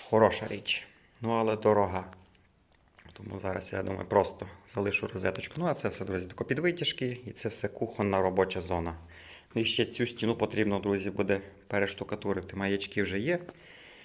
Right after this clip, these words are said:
І потрібно буде тут доробити. Ну, от така, друзі, виходить світла, просторненька кухонька. Ну, а так, друзі, тут ще дещо я запланував.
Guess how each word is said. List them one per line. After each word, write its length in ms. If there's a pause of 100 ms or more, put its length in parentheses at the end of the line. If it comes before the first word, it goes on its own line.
(760)
І 60
потрібно 540
буде 280
тут 320
доробити. 480
Ну, 200
от 120
така, 260 (300)
друзі, 280 (540)
виходить 420
світла, 300
просторненька 640
кухонька. 540 (840)
Ну, 160
а 100
так, 160
друзі, 300
тут 280
ще 420 (800)
дещо 400
я 160
запланував. 720